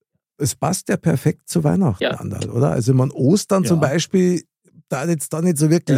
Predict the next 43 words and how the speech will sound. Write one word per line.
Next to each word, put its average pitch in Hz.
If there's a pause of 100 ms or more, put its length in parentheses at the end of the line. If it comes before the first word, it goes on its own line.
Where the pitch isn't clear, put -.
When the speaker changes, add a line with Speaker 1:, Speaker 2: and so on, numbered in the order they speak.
Speaker 2:
Ja. 90
Speaker 1:
dazu 92
passen, -
aber 95
so 131 (640)
dieses 110
Lichterfest, 196
das, 170
Speaker 3:
Ja, 120
das 147
stimmt 165
Speaker 1:
das 151
Speaker 3:
schon, 90
Speaker 1:
hat 190
Speaker 3:
ja. 110
Speaker 1:
dann 117
schon 82
was. -
Also 120 (440)
gefällt 151
mir 165
gut. 160 (300)
Gibt's -
bei 180
dir 190
eigentlich 185
irgendein 196
Märchen, 175
Anderl, 185
wo 165
du 165
sagst, - (300)
also 139
das 190
ist 151
jetzt 170
mein, 143 (640)
mein, 135
oder 123
war 117
mal 165
mein 135
Lieblingsmärchen? 107